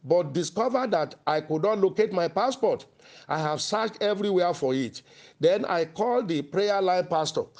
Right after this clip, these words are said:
The man of God said, "Just look within." Then, after his prayer, I sent a battle seed. I picked my green passport and left for the airport, but was not allowed to travel, for the pastor with visa was missing.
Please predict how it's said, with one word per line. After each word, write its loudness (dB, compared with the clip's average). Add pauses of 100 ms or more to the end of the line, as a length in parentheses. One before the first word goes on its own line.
(320)
The -2
man 2
of 0
God 4
said, -2 (420)
"Just 0 (400)
look -2
within." -2 (380)
Then, 2
after 0
his -2
prayer, 0 (380)
I 0
sent -2
a 2
battle 0
seed. -8 (420)
I 0
picked -2
my 0
green -2
passport -4 (320)
and -2
left 2
for 0
the 2
airport, 2 (380)
but 2
was 0
not 0
allowed 0
to -2
travel, -2 (360)
for 0
the 0
pastor -2
with -2
visa -2
was 0
missing. -2